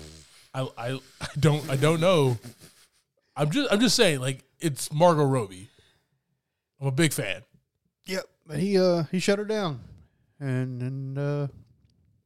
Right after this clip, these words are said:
Speaker 2: went home to his, uh,
Speaker 1: All I'm saying is
Speaker 2: beautiful girlfriend.
Speaker 1: Dom Hall Gleason's the goat, okay? He, he's
Speaker 2: True
Speaker 1: the
Speaker 2: story.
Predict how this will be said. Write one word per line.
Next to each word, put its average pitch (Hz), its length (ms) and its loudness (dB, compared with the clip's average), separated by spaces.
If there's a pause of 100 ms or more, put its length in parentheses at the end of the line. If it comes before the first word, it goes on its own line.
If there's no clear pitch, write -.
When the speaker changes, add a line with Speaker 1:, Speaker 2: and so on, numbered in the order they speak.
Speaker 2:
went 143 160 -8
home 147 200 -4
to 151 160 -6
his, 147 300 -6
uh, 143 400 -2 (200)
Speaker 1:
All 127 180 -4
I'm 123 60 -6
saying 127 380 -6
is 117 260 -6
Speaker 2:
beautiful 143 260 -12
girlfriend. 120 540 -4 (460)
Speaker 1:
Dom 123 240 -4
Hall 127 180 -2
Gleason's 117 400 -6
the 110 80 -12
goat, 104 400 -12 (200)
okay? 117 480 -6 (440)
He, 127 160 -10
he's 131 140 -6
Speaker 2:
True 131 80 -8
Speaker 1:
the 131 60 -4
Speaker 2:
story. 123 140 -4